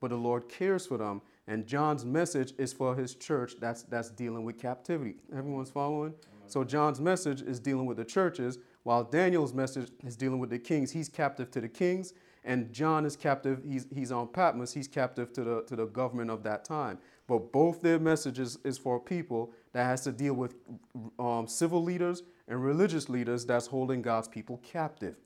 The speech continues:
Speaker 1: Everyone's following?
Speaker 2: Amen.
Speaker 1: So John's message is to the churches, and Daniel's message is to the kings of the earth. And so when you bring these two testimonies together,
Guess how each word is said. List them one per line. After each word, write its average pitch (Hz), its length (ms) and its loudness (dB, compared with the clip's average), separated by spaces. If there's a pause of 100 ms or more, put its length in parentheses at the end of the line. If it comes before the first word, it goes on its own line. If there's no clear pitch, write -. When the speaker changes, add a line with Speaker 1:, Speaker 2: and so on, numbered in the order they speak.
(280)
Speaker 1:
Everyone's 139 360 -4
following? 143 360 -4 (400)
Speaker 2:
Amen. - 140 -18
Speaker 1:
So 135 160 0
John's 160 380 4
message 156 360 2
is 127 200 -4
to 131 140 -6
the 110 120 0
churches, 190 600 -2 (340)
and 123 260 -2
Daniel's 147 460 2
message 139 520 0
is 123 180 -2
to 135 120 -2
the 123 100 0
kings 127 600 -2
of 127 180 -2
the 120 120 -2
earth. 131 300 0 (260)
And 117 160 -4
so 147 120 2
when 135 160 4
you 131 80 2
bring 165 300 2
these 165 240 -4
two 170 200 -6
testimonies 143 680 0
together, 117 460 0